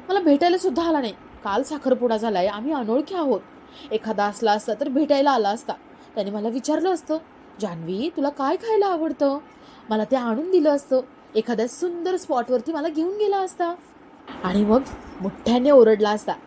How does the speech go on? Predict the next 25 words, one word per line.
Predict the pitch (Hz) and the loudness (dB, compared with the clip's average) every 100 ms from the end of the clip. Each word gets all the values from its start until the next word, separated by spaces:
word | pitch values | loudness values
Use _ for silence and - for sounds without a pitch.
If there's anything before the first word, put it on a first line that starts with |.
| - 180 | -16 -2
'जान्हवी, | 277 240 247 262 330 | 0 2 0 0 2
I | 294 | 4
love | 302 285 285 359 349 359 | 2 2 2 2 2 2
you.'" | 359 311 240 180 - - - - - - | 2 0 -4 -6 -14 -20 -20 -20 -20 -4
जान्हवी | 330 349 403 | 0 0 -2
ही | 403 | -8
सगळी | 381 262 339 | -6 -4 -2
स्वप्न | 330 254 | -2 -4
रंगवत | 240 233 185 175 | -4 -6 -4 -2
असते | 185 - 196 - - - - | -2 -4 -8 -8 -20 -20 -14
आणि | 185 190 | -10 -8
जयंत | 190 202 190 196 233 | -4 -4 -4 -6 -6
जान्हवीला | 233 185 202 208 | -6 -10 -8 -8
म्हणतो, | 226 220 180 - - 208 | -8 -10 -12 -14 -20 -6
"जान्हवी, | 240 208 202 277 - - - | -4 -4 -6 -10 -12 -20 -12
मी | 262 | -4
आलोय. | 240 202 220 - - - - - - - | -2 0 -2 -4 -16 -20 -20 -20 -20 -10
मला | - 302 | -2 2
वाटतंय | 320 311 302 302 | 2 2 2 2
की | 320 | 0
आपण | 302 285 294 | -4 -2 -2
बाहेर | 277 262 | -2 -4
फिरायला | 285 269 247 | -6 -6 -4
जायचं | 277 285 330 | -2 -2 -4
का?" | 320 | -6